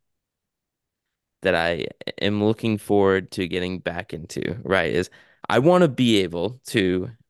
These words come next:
be home for a weekend or something like that and have you or, or Chris or so, you know, one of my friends or something like that say,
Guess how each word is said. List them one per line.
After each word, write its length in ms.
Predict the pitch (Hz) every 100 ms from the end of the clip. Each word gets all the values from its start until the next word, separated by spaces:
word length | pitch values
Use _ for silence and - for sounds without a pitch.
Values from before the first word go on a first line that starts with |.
| 110
be 520 | 110 107 107 104 104 - _ _ _ _ _ _ _ _ _ _ _
home 240 | 147 151
for 120 | 135 135
a 60 |
weekend 420 | 120 104 92 80
or 80 | 78
something 360 | - 98 92 90
like 220 | 90 101
that 360 | - 73 85 - _
and 260 | - 87 87
have 200 | 95 107
you 380 | 165 147 95 80
or, 200 | 82 - - - -
or 120 | 117
Chris 500 | - 156 - - -
or 80 | 101
so, 260 | - 52 -
you 100 | 92
know, 60 |
one 120 | 90 104
of 40 |
my 120 | 107
friends 360 | 113 175 117 95
or 40 |
something 200 | 92 -
like 120 | 98 -
that 260 | 95 95
say, 140 | 104